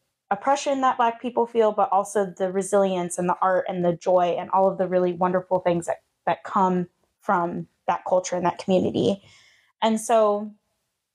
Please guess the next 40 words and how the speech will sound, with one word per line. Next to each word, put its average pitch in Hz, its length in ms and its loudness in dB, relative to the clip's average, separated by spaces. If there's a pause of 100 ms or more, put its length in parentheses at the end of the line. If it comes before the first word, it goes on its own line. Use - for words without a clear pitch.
(300)
for 233 120 2
me, 226 420 2 (120)
like, 190 440 0
now 202 220 0
I'm 208 160 2
in 196 100 0
a 196 80 0
space 190 380 0
in 185 120 0
my 185 140 2
dancing 185 420 0
where 180 180 2
it's 175 200 -2
like, 180 340 0 (960)
if, 208 200 2 (220)
if 208 220 -4
we're 214 160 2
not 220 420 0
<laughs> - 60 -6
acknowledging 214 1080 0
Black 190 340 -2
people, 240 580 0 (380)
if 208 140 -2
we're 214 120 0
not 208 240 2
acknowledging, 196 560 0
like, 190 340 -2
the 202 100 2
full 196 240 0
spectrum 196 800 -4
of, 196 180 0
like, 185 200 -2
what 190 200 0
Black 185 220 0
people 196 260 -4
have 190 160 -2
had 190 180 -2
to 190 60 -4
go 190 200 2
through, 226 520 2